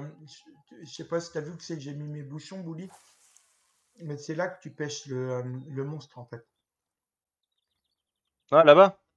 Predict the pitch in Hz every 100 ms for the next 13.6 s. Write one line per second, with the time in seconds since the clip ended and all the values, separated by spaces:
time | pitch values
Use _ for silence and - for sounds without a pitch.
0 | _ _ 110 87 120 - - 135 147 143
1 | - 123 - 156 127 - 131 143 143 139
2 | 202 196 175 165 202 202 202 196 - 160
3 | 135 135 131 - 151 - 131 127 123 123
4 | 123 123 123 123 131 127 135 160 170 160
5 | 139 139 135 - - _ _ - 139 147
6 | 170 170 135 131 131 139 147 135 143 143
7 | 151 170 165 143 139 139 143 127 - 139
8 | 160 175 175 - _ _ _ 165 165 156
9 | 139 139 135 139 135 143 139 143 139 127
10 | - 143 131 156 147 127 131 131 127 -
11 | 147 - _ _ _ 139 139 - 131 131
12 | 135 131 139 131 - 165 135 135 135 139
13 | 147 135 135 131 143 170